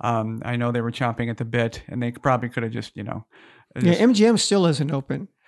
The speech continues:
Speaker 1: N-, uh, no, well, y-, not really. No, uh, uh, you know, I know. I, I mentioned the, the, uh, the acting, uh, chief, uh, uh, uh, Hornbuckle, Bill Hornbuckle.
Speaker 2: That's right, 'cause while
Speaker 1: Yeah.
Speaker 2: we were on hiatus here, uh,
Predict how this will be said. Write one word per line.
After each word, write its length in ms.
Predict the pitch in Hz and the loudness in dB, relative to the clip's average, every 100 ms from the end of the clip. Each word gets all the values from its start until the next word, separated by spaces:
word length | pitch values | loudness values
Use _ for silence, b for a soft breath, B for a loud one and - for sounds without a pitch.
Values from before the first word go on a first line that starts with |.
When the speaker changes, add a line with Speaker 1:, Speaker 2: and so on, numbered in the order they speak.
| 165 208 B | -10 -10 B
Speaker 1:
N-, 120 | 180 - | 0 2
uh, 240 | - 175 | 6 6
no, 340 | 170 185 160 113 | 6 6 6 4
well, 280 | 196 196 151 | 4 4 4
y-, 220 | 123 95 | -2 -2
not 340 | 196 214 220 196 | 2 6 4 4
really. 340 | 196 151 120 | 4 4 4
No, 340 | 135 139 107 | 4 4 4
uh, 220 | 120 120 139 | 0 0 2
uh, 40 | |
you 180 | 131 143 | 2 2
know, 160 | 139 | 4
I 140 | 135 139 | 4 6
know. 240 | 147 151 147 | 6 6 6
I, 140 | 139 - 135 135 | 4 2 0 -2
I 40 | |
mentioned 520 | 120 139 147 156 139 135 | -2 0 0 2 2 2
the, 240 | 135 127 | 0 0
the, 320 | 123 131 127 | -2 0 0
uh, 280 | 120 117 110 | 0 -2 -2
the 200 | 117 127 | -2 2
acting, 580 | 135 139 147 123 120 120 | 2 2 0 -2 -2 -4
uh, 300 | 120 123 107 | -4 -2 -4
chief, 500 | - 151 127 120 - | -4 0 0 -2 -4
uh, 40 | 120 | -2
uh, 20 | |
uh, 960 | 117 104 110 113 110 95 104 110 101 | -2 -4 -4 -4 -6 -6 -6 -6 -4
Hornbuckle, 560 | - 185 135 127 131 156 | 2 2 4 2 0 0
Bill 260 | 143 170 143 | 2 2 2
Hornbuckle. 600 | 156 135 123 120 147 147 | 2 2 2 2 0 2
Speaker 2:
That's 200 | 202 - | 2 4
right, 160 | 196 | 4
'cause 280 | 196 175 - | 6 2 2
while 260 | 170 202 175 | 4 6 8
Speaker 1:
Yeah. 100 | 226 | 8
Speaker 2:
we 60 | |
were 120 | 214 | 6
on 160 | 185 180 | 6 4
hiatus 580 | 160 156 165 220 165 - | 4 2 2 2 0 0
here, 320 | 160 143 147 | 0 0 -2
uh, 340 | 160 156 151 | 0 2 2